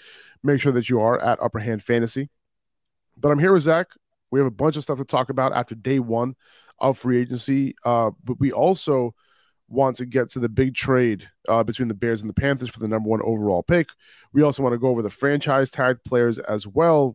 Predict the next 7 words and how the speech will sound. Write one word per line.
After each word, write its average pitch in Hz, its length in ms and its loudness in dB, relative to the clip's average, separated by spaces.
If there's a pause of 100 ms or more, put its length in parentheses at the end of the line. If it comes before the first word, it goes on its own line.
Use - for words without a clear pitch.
go 123 80 -2
over 113 160 -2
some 110 200 -12
quick - 260 -4
fantasy, 120 580 -4 (540)
um, 120 460 2
impact, 131 560 -4